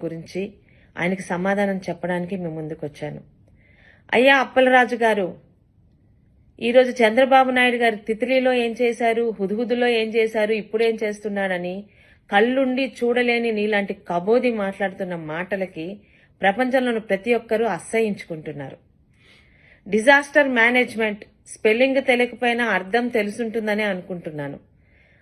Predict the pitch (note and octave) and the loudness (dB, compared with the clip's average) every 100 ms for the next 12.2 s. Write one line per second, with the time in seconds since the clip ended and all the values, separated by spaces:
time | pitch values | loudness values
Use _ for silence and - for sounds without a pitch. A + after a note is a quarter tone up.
0 | _ - A#3 C4 C#4 C4+ A#3 A#3+ C4 B3+ | _ 0 4 6 6 6 4 4 4 4
1 | B3 A#3+ A3 A3 G#3+ G#3+ G3 G3+ G#3 G#3 | 4 2 0 0 -2 -4 -4 -6 -4 -4
2 | F#3+ E3+ E3+ G3+ G3+ F#3 D#3+ D#3 - _ | -4 -4 -4 -6 -6 -6 -6 -8 -14 _
3 | _ _ _ _ - G#3+ B3+ C#4 C4+ C4 | _ _ _ _ 4 4 6 6 6 4
4 | A#3+ A3 B3 C#4 C#4 C4+ A#3 - _ _ | 4 4 4 2 2 2 0 -4 _ _
5 | A3+ C4 C4+ C4+ B3 C4+ C4+ B3 B3 A3 | 0 2 2 2 0 0 -2 -2 -2 -2
6 | A3 A#3 B3 B3 A#3 - _ - F#3+ A3 | -2 2 2 2 -4 -12 _ -4 0 2
7 | B3 C4+ D4 C#4 B3 B3+ B3+ - - _ | 4 4 2 0 0 2 2 -2 -4 _
8 | - G3 A#3+ - A#3 A#3+ C#4 A3+ B3 C#4+ | -14 -4 -2 0 2 2 2 2 2 4
9 | C4 B3+ C4 - - C4 B3 - A#3 A#3 | 4 4 0 -6 -6 -4 -2 0 -2 0
10 | A#3 B3 B3+ G#3 A3 B3 C4+ A#3 B3 - | 0 0 -2 0 0 0 0 -2 -4 -2
11 | A3+ A3 A3+ A#3+ A3+ A#3+ G#3 C4 C4 C4 | -4 -2 -2 -2 -6 -8 -10 -4 -2 0
12 | B3+ | -2